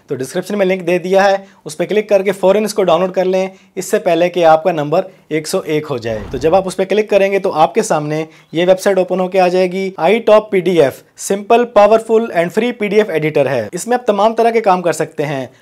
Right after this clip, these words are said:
आप अपनी पीडीएफ़ फाइल को एडिट कर सकते हैं, कन्वर्ट कर सकते हैं, मर्ज कर सकते हैं, स्प्लिट कर सकते हैं, कंप्रेस कर सकते हैं और प्रोटेक्ट कर सकते हैं। पेजेस को अरेंज कर सकते हैं, उनको व्यू कर सकते हैं, उन पे सिग्नेचर्स अपने ऐड कर सकते हैं। तो यहाँ से आपने इसको डाउनलोड कर लेना है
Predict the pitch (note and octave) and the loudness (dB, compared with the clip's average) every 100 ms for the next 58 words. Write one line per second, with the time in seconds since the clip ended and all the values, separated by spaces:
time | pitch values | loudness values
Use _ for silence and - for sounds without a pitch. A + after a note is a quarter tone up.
0 | - D#3 F#3 G3+ G3+ G3 A3+ A3+ G#3 G#3 | -6 -4 -2 -4 -6 -4 -2 2 2 2
1 | F3 F3 A3 G#3+ G3+ F#3+ G3 F#3+ F#3+ F3+ | 0 0 -2 -2 -2 -4 -4 -4 -4 -6
2 | - _ - D#3+ F#3+ G#3 G3 G3 F#3 - | -10 _ -6 -2 0 0 0 -2 -4 -4
3 | E3+ E3+ D#3 C#3+ _ _ C#3+ G#3 G3+ F#3+ | -4 -4 -6 -10 _ _ -4 -4 -2 -2
4 | F#3+ F3 F3 E3+ E3 - A3+ - F#3 F#3 | -2 -6 -6 -6 -6 -4 -4 0 -2 -2
5 | F3 E3+ E3+ D#3 D3+ _ _ - D3+ G3 | -6 -6 -6 -6 -8 _ _ -8 0 0
6 | G3+ G3 F#3 E3+ - F3 G3 A3+ _ _ | 0 -2 -2 -4 -4 -4 -4 -6 _ _
7 | D#3+ D#3+ F3 F3 F#3 D#3+ B2+ C#3 - B2+ | -8 -2 0 0 0 -2 -4 -4 -8 -10
8 | A#2+ G#2 D#3+ E3+ A3 A#3 F3 E3+ G#3+ A3 | -10 -2 -2 0 -2 0 2 2 2 0
9 | G#3 G3 G3 F#3+ F#3+ F#3+ F3 G#3+ A#3 G3+ | -2 -2 -2 -2 -2 -2 -2 0 0 0
10 | G3 F#3+ F#3+ F#3+ G3+ G3+ _ F3 F3+ G3+ | -2 -4 -4 -2 -4 -6 _ -8 -6 -4
11 | F3+ F#3 A3 G3+ G3+ G3 D#3 D3 C#3 C3+ | -2 0 0 0 0 2 0 0 -2 -4
12 | - B2+ A#2 G#2 C#3 C3+ D3 F3 G3+ G#3 | -8 -10 -8 -10 -8 -6 -4 0 0 0
13 | F#3+ F#3 D#3+ G#3+ A3 A3 A3 A3 A3 G#3+ | 0 2 2 2 2 2 2 4 4 2